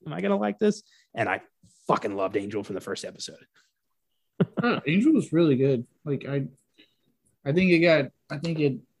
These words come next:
Speaker 2: got ended a little too early. It should have definitely gotten a sixth season, but I liked it. I think actually one of my favorite A-, Angel moments is actually in the, in Angel, not Buffy,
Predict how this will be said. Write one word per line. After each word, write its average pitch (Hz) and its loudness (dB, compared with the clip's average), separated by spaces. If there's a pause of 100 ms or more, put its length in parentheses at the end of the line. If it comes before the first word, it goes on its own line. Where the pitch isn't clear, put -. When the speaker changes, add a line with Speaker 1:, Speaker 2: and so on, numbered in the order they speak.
(380)
Speaker 2:
got 147 0
ended 147 2
a 131 0
little 135 2
too 135 0
early. 127 4
It 123 2
should 151 4
have 135 0
definitely 135 2
gotten 127 2
a 123 -2
sixth - -10
season, 120 0
but 120 0
I 165 2
liked 175 4
it. 127 2 (800)
I 147 2
think 220 6
actually 165 4
one 156 2
of 165 2
my 151 2
favorite 151 0
A-, 143 -4
Angel 147 2
moments 123 -2
is 131 2
actually 135 2
in 160 2
the, 135 2
in 139 -2
Angel, 151 6
not 135 2
Buffy, 131 2